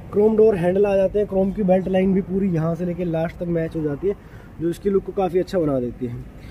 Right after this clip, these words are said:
अब पीछे भी आप देखेंगे तो यहाँ पे भी हमें डिस्क ब्रेक देखने के लिए मिल जाता है, चारों disc आते हैं। पचास लीटर का fuel tank देखने के लिए मिल जाता है यहाँ पे। उसके बाद अगर पीछे का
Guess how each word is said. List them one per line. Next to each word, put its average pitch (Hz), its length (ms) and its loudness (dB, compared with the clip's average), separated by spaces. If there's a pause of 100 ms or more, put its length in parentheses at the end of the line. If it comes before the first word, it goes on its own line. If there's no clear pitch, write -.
(220)
अब 180 100 -4
पीछे 220 280 -2
भी 220 100 2
आप 220 140 4
देखेंगे 208 320 2
तो 220 80 4
यहाँ 175 260 2
पे 196 100 0
भी 220 80 4
हमें 196 180 2
डिस्क 185 180 0
ब्रेक 190 160 2
देखने 196 280 0
के 190 60 -6
लिए 196 120 0
मिल 185 180 2
जाता 180 220 -2
है, 190 60 -4
चारों 190 280 0
disc - 240 -2
आते 165 260 -6
हैं। 185 180 0
पचास 175 320 -2
लीटर 202 220 0
का 196 100 -2
fuel 175 240 0
tank 180 180 0
देखने 175 260 0
के 170 80 -2
लिए 180 80 0
मिल 170 160 0
जाता 170 220 0
है 170 60 0
यहाँ 156 300 -4
पे। 196 180 -4 (960)
उसके 214 200 2
बाद 214 200 6
अगर 214 180 6
पीछे 202 320 2
का 208 200 4